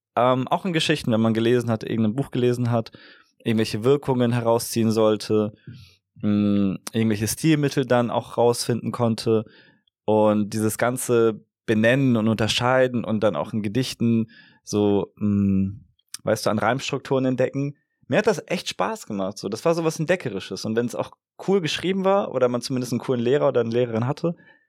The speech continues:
dann hatte ich, hatte ich auch eine Neugier und weniger Skepsis, so. Aber mir hat halt,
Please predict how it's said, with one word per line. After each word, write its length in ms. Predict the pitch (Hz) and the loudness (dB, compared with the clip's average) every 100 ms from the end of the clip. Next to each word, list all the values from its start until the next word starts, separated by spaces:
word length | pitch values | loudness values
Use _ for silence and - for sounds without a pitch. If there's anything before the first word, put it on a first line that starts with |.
| _ | _
dann 140 | - 139 | -2 0
hatte 80 | 170 | 2
ich, 60 | |
hatte 140 | 156 175 | 0 0
ich 80 | 170 | 0
auch 40 | |
eine 80 | 175 | 2
Neugier 540 | 170 160 139 101 95 85 | 4 4 2 2 0 0
und 120 | 107 | 0
weniger 240 | 131 127 | 2 2
Skepsis, 500 | 123 123 113 - 95 | 2 0 -2 -8 -10
so. 260 | 101 92 - - _ _ _ _ _ _ _ | -8 -8 -10 -18 _ _ _ _ _ _ _
Aber 160 | - 113 | -2 0
mir 140 | 120 | 2
hat 120 | 120 120 | 0 2
halt, 180 | 120 | -2